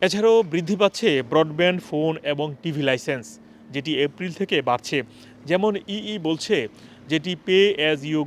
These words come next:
go সিম রয়েছে, সেটি মাসে দেড় পাউন্ড বৃদ্ধি পাবে। এছাড়াও ভার্জিন মিডিয়া সহ অন্যান্য ফোন লাইনেও বৃদ্ধি পাচ্ছে। অন্যদিকে টিভি লাইসেন্সও বৃদ্ধি পাচ্ছে, যেটি বর্তমানে বছরে, আহ, যেটি রয়েছে, তা থেকে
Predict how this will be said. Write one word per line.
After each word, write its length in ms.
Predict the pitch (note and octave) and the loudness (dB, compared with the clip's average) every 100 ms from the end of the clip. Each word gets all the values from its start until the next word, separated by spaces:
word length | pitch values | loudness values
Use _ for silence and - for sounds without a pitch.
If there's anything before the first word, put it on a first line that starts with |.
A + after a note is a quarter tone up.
| C3 | -2
go 220 | D3 D3+ | -4 -4
সিম 400 | D3 - E3+ E3+ | -6 -10 -8 -4
রয়েছে, 360 | E3 F#3 F3 C3 | 0 0 0 -2
সেটি 360 | C#3+ C3+ D3 D#3 - - _ | -6 -4 -6 -6 -16 -20 _
মাসে 440 | C3+ D#3 - F#3+ A2+ _ - - - - | 0 0 2 -2 -2 _ -20 -20 -20 -2
দেড় 200 | C#3+ D#3+ | 6 6
পাউন্ড 360 | D#3 F3 F#3+ C3 | 6 2 2 -2
বৃদ্ধি 340 | A#2 C#3 C3+ | -6 -8 -6
পাবে। 300 | D3+ C#3+ C#3 A2+ - - | -2 -2 -2 -6 -10 -8
এছাড়াও 340 | E3 D#3+ G3 G3 | -6 0 2 2
ভার্জিন 460 | C3 D3 C#3+ F3 | 0 -4 -2 -6
মিডিয়া 380 | E3 C#3+ D3+ E3+ E3 | -6 -8 -2 -2 0
সহ 320 | G3 D3+ A2 | 0 0 0
অন্যান্য 580 | - D3+ D#3+ E3 F3+ A#2+ - - - _ | -6 -6 -4 -2 -2 -2 -4 -20 -20 _
ফোন 220 | - D#3 | -6 0
লাইনেও 320 | D#3 E3+ F3+ C3+ | 4 4 4 0
বৃদ্ধি 320 | B2 C3+ D3+ | -2 -6 0
পাচ্ছে। 320 | C#3+ - D#3 | 0 0 -4
অন্যদিকে 560 | D3+ F#3+ F#3 F#3+ G#3+ G#3 - - _ _ - - | -2 -2 -2 -2 -2 -4 -8 -20 _ _ -10 -2
টিভি 320 | G#3+ G3+ G#3+ | 0 0 2
লাইসেন্সও 640 | C#3+ D3+ - G#3 - F3 | 4 2 0 -6 0 0
বৃদ্ধি 280 | B2 C#3+ D3 | 0 -4 0
পাচ্ছে, 380 | C#3+ - D#3 A2 - - - | 0 0 -4 -4 -10 -20 -2
যেটি 240 | E3+ G3+ | -2 -2
বর্তমানে 560 | E3+ E3 - E3+ E3+ E3+ | -2 -4 -2 -4 -2 -4
বছরে, 560 | C3+ D#3+ - G#3 C#3+ | -2 -2 0 0 0
আহ, 960 | G#2 - - - - - D3+ D3 C#3 C#3+ | -2 -14 -20 -20 -10 0 4 4 2 0
যেটি 240 | D#3 F3 | -4 0
রয়েছে, 320 | E3+ E3+ G3 | 2 2 2
তা 200 | F#3 D3 | 2 2
থেকে 380 | D3 F3+ F#3 F3+ | 0 -4 -2 -2